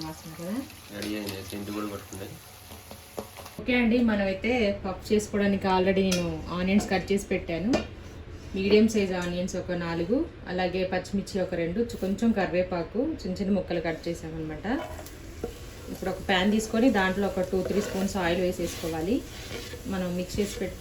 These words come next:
Speaker 1: కట్ చేసి పెట్టుకున్న ఇవన్నీ కూడాను ఆయిల్లో వేసుకొని కొంచెం ఫ్రై అవ్వనివ్వాలి. మరి ఎక్కువగా ఉడకాల్సిన అవసరం లేదు మనకి ఆనియన్ కర్రీ లాగా, లైట్గా అయితే సరిపోతుంది. దీంట్లోనే కొంచెం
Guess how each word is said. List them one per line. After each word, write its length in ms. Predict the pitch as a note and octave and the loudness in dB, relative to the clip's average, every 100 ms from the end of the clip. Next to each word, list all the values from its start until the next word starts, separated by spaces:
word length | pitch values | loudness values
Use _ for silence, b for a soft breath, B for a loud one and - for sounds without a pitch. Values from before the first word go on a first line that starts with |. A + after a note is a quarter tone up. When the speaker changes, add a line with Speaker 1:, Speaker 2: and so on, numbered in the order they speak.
| - | -6
Speaker 1:
కట్ 140 | F3+ G#3 | 2 2
చేసి 140 | A3+ G3+ | 2 0
పెట్టుకున్న 380 | - - F3+ F3 | -2 -2 0 2
ఇవన్నీ 280 | E3+ F3+ F#3+ | 2 2 4
కూడాను 280 | F#3 F#3 D4+ F#4+ - - - - - - - - - | 4 6 4 2 -10 -12 -14 -14 -6 -6 -6 -10 -4
ఆయిల్లో 240 | F3+ G3+ G3 | 2 4 4
వేసుకొని 340 | F#3 - G3+ A#3+ A#3+ | 2 0 0 2 4
కొంచెం 320 | G3 - F#3 E3 - - - - - - | 2 2 0 8 8 8 0 4 4 6
ఫ్రై 140 | - G#3 G#3+ | 6 8 6
అవ్వనివ్వాలి. 420 | F3+ F3 D#3+ D3 F3 | 4 2 2 0 2
మరి 100 | A3+ A#3+ | 6 6
ఎక్కువగా 400 | - C4 C4 C4 A#3+ | 6 6 8 8 6
ఉడకాల్సిన 440 | G#3 G#3+ G#3+ A3 G3+ | 4 4 2 2 0
అవసరం 260 | F#3+ - G3 | 0 -2 -2
లేదు 200 | E3+ D#3+ A#3 | -2 -2 -2
మనకి 220 | A#3 F#3+ F#3 | 0 -2 -2
ఆనియన్ 260 | F3+ F#3 F3+ F3+ - | -2 -2 -2 -4 -4
కర్రీ 220 | F3 F3 E3+ | -4 -2 -2
లాగా, 260 | D#3+ E3 C4 - - - - - - - - - - - - - - - - - - - - F#3 | -4 -4 -6 -6 -12 -14 -14 -14 -14 -16 -14 -12 -12 -12 -12 -8 -8 -8 -6 -2 -2 -2 -6 -2
లైట్గా 340 | F3+ F3+ G3+ G3 | -2 0 0 2
అయితే 140 | F3+ F#3+ | 0 0
సరిపోతుంది. 640 | F3+ E3 - - D#3+ D#3+ C4 A3+ | -4 -2 -2 -2 -4 0 0 4
దీంట్లోనే 400 | G#3 G#3+ G#3 A3+ C4+ | 4 4 4 4 4
కొంచెం 280 | G3 F#3 | 2 2